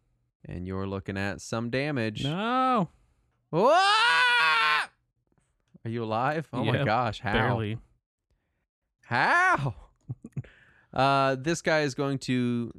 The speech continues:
Speaker 1: get his club at Bagus. That's gonna be a hit. Bagus is looking at some damage.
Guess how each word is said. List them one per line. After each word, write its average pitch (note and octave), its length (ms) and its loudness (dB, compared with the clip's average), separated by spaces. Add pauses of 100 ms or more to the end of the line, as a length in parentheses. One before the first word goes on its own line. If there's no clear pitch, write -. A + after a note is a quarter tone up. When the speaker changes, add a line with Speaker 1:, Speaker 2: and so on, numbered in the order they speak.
Speaker 1:
get A#2 280 -4 (120)
his D3 240 -4
club C#3 400 -2
at A2 280 -4
Bagus. D3+ 720 -2
That's A#2 240 -8
gonna A#2 160 -8
be A2 180 -6
a G2 60 -4
hit. A#2+ 560 -8 (840)
Bagus F#2+ 300 -8
is G2+ 100 -10
looking G2 240 -8
at F#2+ 60 -10
some G2+ 180 -12
damage. A2 920 -4